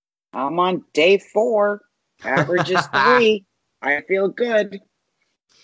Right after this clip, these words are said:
Speaker 2: That's great.
Speaker 1: Um, you know, I mean, I was out with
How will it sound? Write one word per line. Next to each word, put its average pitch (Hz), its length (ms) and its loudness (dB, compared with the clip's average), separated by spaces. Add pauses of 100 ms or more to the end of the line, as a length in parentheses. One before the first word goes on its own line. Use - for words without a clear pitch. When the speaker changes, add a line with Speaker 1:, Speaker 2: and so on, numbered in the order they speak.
(540)
Speaker 2:
That's 101 240 -14
great. 101 320 -8
Speaker 1:
Um, 180 380 0 (180)
you 220 180 -6
know, 185 320 -10
I 180 60 -10
mean, 196 220 -6
I 196 200 -2 (360)
was 165 260 -4
out 165 320 -2
with 196 180 -6